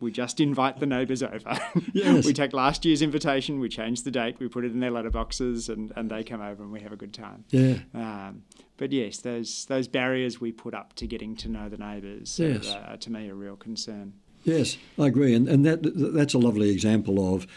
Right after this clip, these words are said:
Speaker 2: so, and, and of course many thousands of Australians do that. I, in the, in the apartment
Speaker 1: Mm.
Speaker 2: block where I've moved in, I became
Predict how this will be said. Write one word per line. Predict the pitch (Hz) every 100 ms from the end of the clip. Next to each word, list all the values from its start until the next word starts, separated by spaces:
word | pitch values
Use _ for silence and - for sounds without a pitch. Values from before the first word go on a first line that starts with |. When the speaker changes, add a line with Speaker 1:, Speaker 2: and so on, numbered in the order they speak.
| - -
Speaker 2:
so, | -
and, | 196 180
and | 180
of | 131
course | 127 107
many | 107 110 104 95 - _
thousands | - 101 110 90 92
of | 95
Australians | 95 - 107 101 98 90 82
do | 113 143
that. | 101 104
I, | 110
in | 107 117 104
the, | 107 101 -
in | 110
the | 110
apartment | - 165 165 135 92
Speaker 1:
Mm. |
Speaker 2:
block | 113 107 120
where | 110
I've | 107 95
moved | 107 104 123
in, | 185
I | 123
became | 107 107 110 101